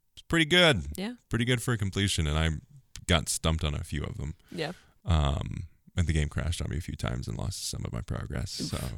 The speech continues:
Speaker 1: uh, yeah. That's one of the issues with it on P C is it's a little janky sometimes.
Speaker 2: Oh, good.
Speaker 1: Mm-hmm.
Speaker 2: I'll look forward to that.
Speaker 1: Yeah, audio's really weird in it on P C as well.
Speaker 2: Okay.
Speaker 1: Like, there was,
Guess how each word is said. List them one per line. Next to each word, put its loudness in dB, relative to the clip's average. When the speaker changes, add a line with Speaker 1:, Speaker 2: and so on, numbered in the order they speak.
Speaker 1:
uh, -4
yeah. -4
That's 2
one 8
of 6
the 8
issues 6
with 4
it 4
on 2
P -2
C -6
is -8
it's -8
a -4
little 0
janky 0
sometimes. -8
Speaker 2:
Oh, -6
good. -6
Speaker 1:
Mm-hmm. -2
Speaker 2:
I'll 0
look -8
forward -8
to -6
that. -2
Speaker 1:
Yeah, 0
audio's 4
really 2
weird 4
in 2
it 2
on 2
P -2
C 0
as 2
well. 2
Speaker 2:
Okay. -4
Speaker 1:
Like, 0
there 4
was, 4